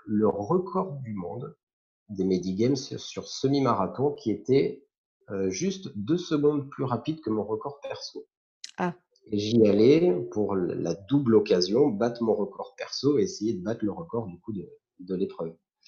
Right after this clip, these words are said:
Speaker 1: Sauf que, ben, en Turquie, par trente-huit, heu, quarante, quarante-deux degrés, c'est impossible de sortir les performances qu'on fait chez nous, heu, sans décalage horaire et compagnie.
Speaker 2: Ouais.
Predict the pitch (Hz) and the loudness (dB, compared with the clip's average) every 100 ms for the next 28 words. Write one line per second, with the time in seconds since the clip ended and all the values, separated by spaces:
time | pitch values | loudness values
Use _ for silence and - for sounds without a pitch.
0 | - - - _ _ _ - - 120 113 | -20 -20 -20 _ _ _ -16 0 2 2
1 | - - 104 95 95 92 - 98 - 117 | 0 2 4 4 2 -2 -4 -6 -2 -2
2 | - 90 - 92 90 - 98 92 80 87 | -2 -6 -8 -8 -8 -8 -10 -8 -10 -10
3 | 82 92 90 95 90 92 90 87 90 90 | -8 -8 -6 -8 -6 -6 -6 -4 -4 -4
4 | 92 92 - - _ _ _ _ _ - | -4 -4 -6 -18 _ _ _ _ _ -8
5 | 131 - 110 - - 101 95 87 92 - | -8 -4 -6 -6 -6 -6 -6 -8 -8 -8
6 | 101 87 85 85 - 90 95 92 - - | -6 -4 -6 -8 -8 -6 -4 -6 -8 -12
7 | - 92 92 92 95 101 92 - - 90 | -8 -6 -4 -4 -2 -4 -6 -8 -10 -6
8 | 90 87 87 87 87 92 92 87 - - | -6 -6 -8 -8 -8 -6 -8 -10 -20 -12
9 | 104 165 165 202 185 | -6 -6 -2 -2 -2